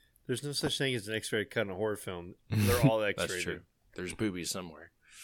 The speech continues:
Speaker 1: Was that an athletics pendant as well?
Speaker 3: Yes, he's got the A's up there, too.
Speaker 2: <laughs>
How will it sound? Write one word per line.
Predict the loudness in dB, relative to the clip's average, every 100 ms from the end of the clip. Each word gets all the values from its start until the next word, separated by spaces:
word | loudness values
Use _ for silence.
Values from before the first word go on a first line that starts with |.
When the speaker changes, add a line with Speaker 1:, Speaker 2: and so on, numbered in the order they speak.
| -16 -18 -20 _ _ _ _ _
Speaker 1:
Was | 4 8
that | 8
an | 6
athletics | 4 4 4 6 8 8 6
pendant | 4 4 2 0
as | -4 0
well? | 2 4 4
Speaker 3:
Yes, | 6 6 4 -2
he's | 0
got | 4 6
the | 8 6
A's | 10
up | 10 10
there, | 8 6
too. | 4
Speaker 2:
<laughs> | 0